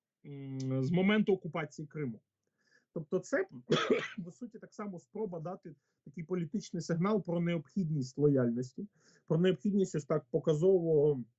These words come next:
показово в цьому всьому брати участь. Хоча, безумовно, для російського, скажімо так, для російської виборчої дільниці немає великої різниці, голосують кримські татари, чи це росіяни, чи це українці. Да? Для них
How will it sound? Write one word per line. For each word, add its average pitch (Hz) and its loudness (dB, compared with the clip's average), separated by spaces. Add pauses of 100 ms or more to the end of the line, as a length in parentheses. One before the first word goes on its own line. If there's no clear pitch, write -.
(960)
показово 170 -2
в 151 -6
цьому 160 -2
всьому 147 -2
брати 139 0
участь. 185 -2 (400)
Хоча, 165 2
безумовно, 226 6
для 190 2
російського, 175 -4 (320)
скажімо 160 -4
так, 151 2
для 156 4
російської 190 0
виборчої 180 -2
дільниці 196 2
немає 196 4
великої 147 0
різниці, 190 0
голосують 160 -2
кримські 160 -4
татари, 175 -4
чи - -20
це - -12
росіяни, 135 -6
чи - -20
це 139 -8
українці. 120 -10
Да? 143 -4 (760)
Для 147 2
них 240 2